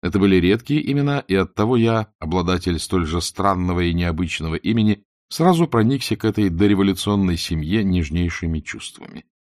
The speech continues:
Выходило, дело не в папе-дураке, а в древней семейной традиции. Маркиан — Можайский, Мафусаил — Можайский, а ещё через пару поколений Кримпай — Можайский. Вполне.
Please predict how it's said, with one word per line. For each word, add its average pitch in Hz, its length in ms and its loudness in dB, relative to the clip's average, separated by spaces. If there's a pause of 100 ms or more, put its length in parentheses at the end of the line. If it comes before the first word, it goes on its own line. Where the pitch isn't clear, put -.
(140)
Выходило, 98 720 2
дело 90 460 0
не 95 120 4
в 87 100 -8
папе-дураке, 127 680 0 (240)
а 80 160 -4
в 73 60 -8
древней 90 440 2
семейной 104 520 0
традиции. 135 800 -8 (400)
Маркиан — 101 720 2
Можайский, 95 920 -2 (160)
Мафусаил — 90 760 0
Можайский, 85 880 -4 (320)
а 90 100 0
ещё 104 300 2
через 85 340 -2
пару 98 280 -2
поколений 85 680 -2
Кримпай — 85 600 -2
Можайский. 82 1000 -4
Вполне. - 440 -2